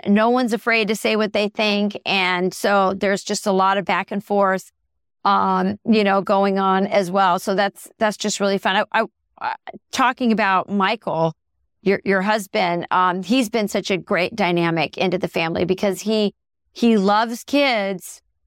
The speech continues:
And he comes from a family of only two kids. And so that could have gone either way. It could have been like, "Oh my God, this crazy Duffy family."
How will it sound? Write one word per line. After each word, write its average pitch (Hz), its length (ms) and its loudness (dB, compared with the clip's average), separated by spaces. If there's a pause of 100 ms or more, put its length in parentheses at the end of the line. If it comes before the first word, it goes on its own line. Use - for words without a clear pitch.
(120)
And 214 380 0
he 220 200 -4
comes 302 480 0
from 220 220 0
a 214 60 0
family 208 460 0
of 185 80 0
only 196 280 0
two 277 300 0
kids. - 480 -4
And 208 240 -2
so 220 160 0
that 220 220 -2
could 294 140 -2
have 285 80 -4
gone 233 200 0
either 226 220 0
way. 233 180 0
It 196 60 -2
could 233 120 -2
have 214 80 0
been 214 120 -2
like, 202 240 -4
"Oh 285 140 2
my 247 140 0
God, 269 340 -2
this - 160 -12
crazy 339 600 0
Duffy 269 340 -2
family." 233 520 -2